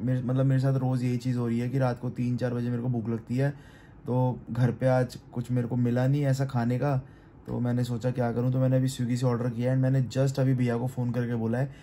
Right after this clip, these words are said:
कि please मेरे को इस वाले number पे call करना, क्योंकि ऐप के अंदर भाई का number है। अगर भाई के number पे phone हुआ तो उठ जाएगा और फिर वो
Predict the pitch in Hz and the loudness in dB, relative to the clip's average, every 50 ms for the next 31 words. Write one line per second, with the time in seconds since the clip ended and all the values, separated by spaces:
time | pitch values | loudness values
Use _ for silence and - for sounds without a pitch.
0 | - - - 135 131 131 - 135 131 135 135 127 131 127 123 143 143 143 - - | -18 -10 -4 -4 -4 -2 0 2 2 4 4 4 2 2 2 0 -2 -2 -2 -6
1 | 135 - 147 139 139 139 135 131 127 123 123 117 127 127 127 123 120 117 120 113 | -4 0 2 4 4 4 4 4 4 2 2 0 -2 -2 0 0 0 0 -2 -2
2 | 113 131 143 - - - - - - - - 131 127 143 151 - - 123 127 135 | 0 0 -2 -2 -4 -14 -20 -20 -14 -4 -2 -2 0 0 -2 0 0 2 2 2
3 | 135 - - 139 143 143 147 147 135 127 127 123 135 131 127 127 123 123 120 120 | 0 0 0 0 2 2 4 4 4 4 4 4 2 2 2 2 2 2 2 0
4 | 117 117 - - - - - - 117 131 127 127 123 120 123 123 139 139 139 139 | -2 -4 -8 -16 -20 -16 -10 -4 0 0 2 2 2 2 2 2 2 2 2 2
5 | 139 135 131 143 139 - 139 135 135 135 139 139 135 147 139 131 117 117 127 123 | 2 0 0 -2 0 2 2 4 4 4 4 2 2 2 2 2 2 2 2 2
6 | 127 127 139 143 139 131 131 127 123 123 131 127 127 131 127 127 127 123 | 2 2 2 2 2 4 2 2 2 0 -2 -2 0 0 0 0 0 -2